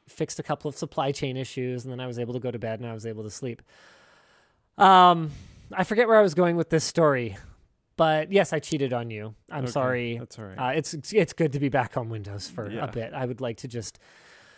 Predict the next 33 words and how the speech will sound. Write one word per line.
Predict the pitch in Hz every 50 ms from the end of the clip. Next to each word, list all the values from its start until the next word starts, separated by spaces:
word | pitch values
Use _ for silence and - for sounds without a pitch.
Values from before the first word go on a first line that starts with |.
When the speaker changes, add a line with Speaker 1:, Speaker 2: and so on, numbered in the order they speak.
| - - _ _ -
Speaker 1:
I'd | - 202 196
like | 208 220 214
to | 226 214
just | 208 208 -
stay | - 214 202
on | 190 180
Windows | 165 160 156 160 -
for | - - 151
a | 139
little | 131 127 127 123
Speaker 2:
I've, | 123 131 127
Speaker 1:
bit. | 127
Speaker 2:
like, | 135 131 127 -
almost | 131 135 135 135 135 131 - -
exclusively | 127 - - - - 135 131 120 - - 127 113 123 120 110
been | 95 117 110 101
playing | 113 117 110 104 107 101
games | 110 107 107 104 - -
that | - - - - - - - _ - - - - - - -
<laughs> | - - 110 - - - - -
don't | 117 107 107
work | - 117 120 - -
on | 120 113 113 - -
Linux. | 160 - 180 175 175 170 - _ _ -
Speaker 1:
Yeah. | 139 131 135 135 135 131 131 127 123
Speaker 2:
<laughs> | 135
Just | 165 156 - -
to, | 165
like, | 143 127 117 120 113 135
"Oh, | 160 170 185 190 180
okay, | 165 147 160 165 156
I'm | 131 127 127
back." | 127 117 104 -